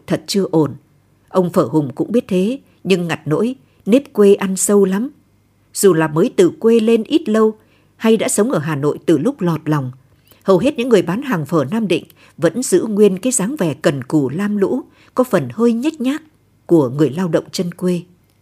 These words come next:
Đã từ rất lâu, dù ông Phở Hùng không còn đứng bán hàng hay đi dạy nghề trực tiếp, song đám con cháu gia tộc họ Cổ cũng như rất nhiều người dân Hà Nội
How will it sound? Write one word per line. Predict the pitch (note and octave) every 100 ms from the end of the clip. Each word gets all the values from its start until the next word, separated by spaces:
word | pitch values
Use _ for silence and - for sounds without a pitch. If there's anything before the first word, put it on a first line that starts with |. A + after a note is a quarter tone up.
| _ _ _ _ _ _ _ -
Đã | D#3+ G#3
từ | G#3+ F3
rất | B2+ A#3 -
lâu, | F#3+ F#3+ F3+ - _ _ _ _ -
dù | D#3 G3 F3 D3+
ông | A#3+ B3+
Phở | G#3+ E3
Hùng | - F3 D3 B2+ _
không | - C4 A#3+
còn | G#3 C#3+
đứng | E3+ B3
bán | C4+ G3+ D4+
hàng | - F3 D3+ B2+ _ -
hay | B3
đi | A#3 A3+
dạy | F#3+ -
nghề | D#3 D3+
trực | D3 D#3+ -
tiếp, | C4 D#4 _ _ _ _ _
song | - G#3+ F#3
đám | F3 F3+ A#3+ C#4+ _
con | G#3+ G3+
cháu | G3 F3+ F3+ C#4
gia | - A#3+
tộc | - D#3
họ | D3+ D#3
Cổ | - E3 D3 B2+ - _ -
cũng | F3+ A3+
như | G3+ F3
rất | - E4+
nhiều | G#3+ G#3 F#3
người | D#3+ F#3
dân | - B3+
Hà | G#3+
Nội | D#3 D#3 A#2+